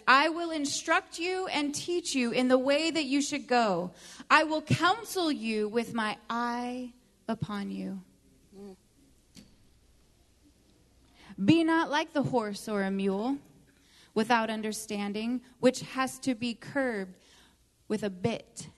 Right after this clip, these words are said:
and a bridle. He says, don't have to have a bit and a bridle. Don't have to have a bit and a bridle.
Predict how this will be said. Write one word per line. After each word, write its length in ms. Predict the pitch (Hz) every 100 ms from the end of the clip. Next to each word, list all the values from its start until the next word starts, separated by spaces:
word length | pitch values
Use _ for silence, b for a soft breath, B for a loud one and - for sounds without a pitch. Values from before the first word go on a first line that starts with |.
| -
and 120 | 208
a 80 | 196
bridle. 680 | 190 202 202 196 185 185 -
He 120 | 240
says, 300 | 226 240 208
don't 720 | 202 262 294 277 - - - -
have 260 | - 247 233
to 100 | 240
have 480 | 202 233 214 202 196
a 80 | 214
bit 460 | 202 - 214 - - -
and 140 | 202
a 80 | 190
bridle. 640 | 190 190 190 190 175 180 - _ _ _ _ _ _ _ _ _ _ _ -
Don't 220 | 277 285
have 160 | 285 277
to 80 |
have 260 | 247 262 247
a 80 | 233
bit 160 | 226
and 100 | -
a 60 | 202
bridle. 380 | 202 202 196